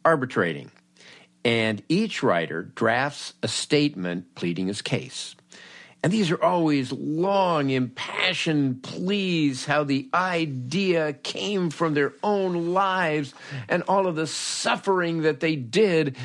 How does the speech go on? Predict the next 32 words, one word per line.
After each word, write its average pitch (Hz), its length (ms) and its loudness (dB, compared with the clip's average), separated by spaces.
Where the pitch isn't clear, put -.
and 185 160 4
how 180 260 0
if 170 120 0
they 175 160 0
lost 170 640 2
it, 160 180 -2
this 190 160 4
would 196 140 4
be 160 220 0
a 160 60 0
miscarriage 196 960 2
of 151 200 0
justice 180 500 0
on 170 160 0
the 165 80 0
scale 202 600 2
of 160 200 0
O 208 160 6
J 175 300 2
Simpson. 175 880 2
Well, 90 440 -6
we 156 80 2
certainly, 117 920 0
in 127 120 2
good 135 180 2
conscience, 151 680 -2
<laughs> - 60 -14
could - 140 -2
write - 220 -2
something 165 420 2
like 113 320 0
that. - 420 -2